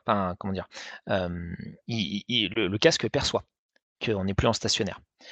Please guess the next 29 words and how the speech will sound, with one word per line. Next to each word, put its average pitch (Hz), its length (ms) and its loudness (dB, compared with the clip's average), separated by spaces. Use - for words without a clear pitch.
Euh, 92 580 4
voilà. 98 340 6
Et 139 100 4
donc, 131 320 2
je 107 260 2
reviens 117 400 4
à 113 220 6
l'idée 113 320 2
de, 101 320 4
de, 87 500 4
des 107 140 0
caméras 117 400 4
qui - 100 0
peuvent 107 240 2
nous 113 120 4
montrer 110 380 4
la 113 120 8
réalité 107 500 4
par 98 220 2
instant. - 280 2
Alors, 113 180 6
on 113 80 8
a 110 60 8
deux 147 120 4
possibilités, 139 600 0
pareil, 123 260 4
qui - 100 -6
sont - 140 0
optionnelles. 117 480 -2